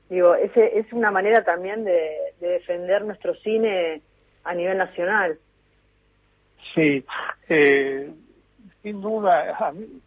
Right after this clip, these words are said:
Speaker 2: he tenido la fortuna de poder combinar libros con obras,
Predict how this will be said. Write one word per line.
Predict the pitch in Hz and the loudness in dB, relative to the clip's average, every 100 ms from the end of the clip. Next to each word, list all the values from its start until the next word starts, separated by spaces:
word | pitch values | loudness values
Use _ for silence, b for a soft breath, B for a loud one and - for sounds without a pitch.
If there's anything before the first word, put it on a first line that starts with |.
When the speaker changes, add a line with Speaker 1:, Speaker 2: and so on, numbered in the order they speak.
| - | -18
Speaker 2:
he | 175 | -14
tenido | 160 180 190 175 | -12 -10 -6 -2
la | 147 | -2
fortuna | - 156 - 202 208 208 | -4 -12 -10 -10 -8 -8
de | 147 | -8
poder | - 143 226 | -6 -4 -4
combinar | - 143 139 139 156 | -2 -4 -4 -2 -2
libros | 143 160 175 180 - | -2 -6 -4 -4 -4
con | - 123 | -6 -2
obras, | 139 131 117 113 | 0 -2 -4 -10